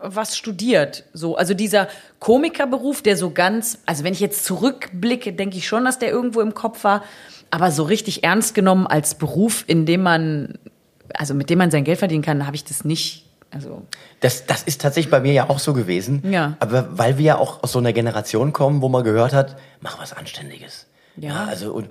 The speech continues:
Speaker 2: und vor allem, wir haben
Speaker 1: Ich
Speaker 2: ja eine
Speaker 1: wollte
Speaker 2: ähnliche
Speaker 1: auch was, also wollte
Speaker 2: Ja.
Speaker 1: ich auch.
Speaker 2: Und, äh, das ist uns so eingepflanzt worden. Und
Speaker 1: Ja.
Speaker 2: wir haben ja noch eine Gemeinsamkeit. Dein Vater war ja auch Banker.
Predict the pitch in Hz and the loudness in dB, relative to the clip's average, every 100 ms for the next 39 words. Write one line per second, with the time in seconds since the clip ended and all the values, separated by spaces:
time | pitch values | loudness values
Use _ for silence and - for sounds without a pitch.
0 | - 139 135 - 151 143 120 147 143 240 | -4 0 0 0 0 0 -2 2 4 6
1 | 453 - 208 220 - 175 165 170 170 180 | 4 4 4 0 2 0 2 4 4 4
2 | 156 160 156 - - 147 143 143 135 143 | 2 0 -2 -4 0 2 4 2 0 -2
3 | 156 165 135 120 175 185 127 123 120 113 | 0 2 2 2 0 0 -2 2 0 2
4 | 226 131 139 127 113 147 208 180 104 98 | 0 0 2 2 2 2 0 -2 -2 -2
5 | 107 123 - 139 113 113 - 147 - 87 | -2 -2 -2 0 0 -2 -4 -2 -4 -4
6 | 117 127 95 135 151 147 104 | -2 0 0 0 0 0 -4